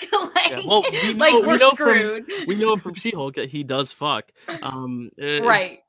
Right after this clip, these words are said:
Speaker 2: some of
Speaker 1: right.
Speaker 2: the Avengers fuck. I hope a lot of the Avengers fuck. They, they have to, you know, they're, they're beautiful people.
Speaker 1: You know,
Speaker 2: Um,
Speaker 1: consensually.
Speaker 2: yeah. Uh, or if, if they're asexual, that's fine too. Um, but,
Speaker 1: Yeah.
Speaker 2: like, I, I really, I, I do love how it was so nonchalant because that's James Gunn. He, he's not trying to make a big moment out of that. He's making big moments out of the other things.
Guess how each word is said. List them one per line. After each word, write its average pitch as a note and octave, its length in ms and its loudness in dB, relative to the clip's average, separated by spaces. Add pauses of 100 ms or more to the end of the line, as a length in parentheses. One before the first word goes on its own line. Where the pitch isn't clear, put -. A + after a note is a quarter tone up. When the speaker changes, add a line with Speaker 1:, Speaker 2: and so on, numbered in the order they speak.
(140)
Speaker 2:
some F#3+ 160 -2
of F#3+ 40 -4
Speaker 1:
right. - 20 -6
Speaker 2:
the C#3 100 -10
Avengers A#2+ 380 -14
fuck. A#2 280 -10
I A2+ 140 -6
hope F3+ 380 -2
a A#2+ 60 -8
lot A#2+ 180 -6
of A#2+ 60 -6
the B2 80 -4
Avengers A2+ 340 -10
fuck. A#2 280 -12
They, A#2 220 -8 (140)
they A2 180 -8 (160)
have C3 220 -10
to, G2 200 -12 (460)
you A#2+ 120 -16
know, G2 180 -18 (160)
they're, G2 240 -12
they're G2+ 140 -16 (100)
beautiful A#2+ 280 -18
people. G#2 360 -20 (320)
Speaker 1:
You F#4 120 0
know, - 140 0
Speaker 2:
Um, C#4 100 -16
Speaker 1:
consensually. G#3 840 -4
Speaker 2:
yeah. A2+ 100 -10 (140)
Uh, F#3 180 -6 (280)
or B3 140 6
if, B3+ 60 -4 (120)
if G#3+ 140 2
they're A3 140 0
asexual, G#3+ 400 -4
that's G3+ 140 -8
fine G#3 140 -10
too. G3+ 160 -10 (300)
Um, E3+ 360 -4
but, F3+ 200 2
Speaker 1:
Yeah. F3+ 80 0
Speaker 2:
like, E3+ 160 -4 (320)
I, E3 40 -2
I - 20 0
really, D#3 420 -2
I, C3+ 240 -2
I C3+ 40 -2
do C3+ 200 -4
love A#2 420 -4
how G#2 240 -6
it F2 40 -8
was G#2+ 140 -10
so A#2 100 -10
nonchalant A2+ 640 -10
because C#3 200 -10
that's C3+ 220 -6
James C#3+ 280 -4
Gunn. D#3 280 -4
He, G2+ 180 -10
he's C3 160 -12
not C3 160 -6
trying C#3+ 220 -6
to C3+ 60 -8
make A#2+ 160 -10
a B2 40 -14
big A#2 160 -14
moment A2+ 300 -12
out G#2 100 -12
of G#2+ 60 -12
that. G2+ 200 -10
He's B2+ 140 -14
making B2+ 220 -10
big B2 160 -14
moments A#2 260 -14
out A2+ 80 -10
of A#2 60 -10
the B2+ 60 -6
other A#2 180 -8
things. E2 320 -20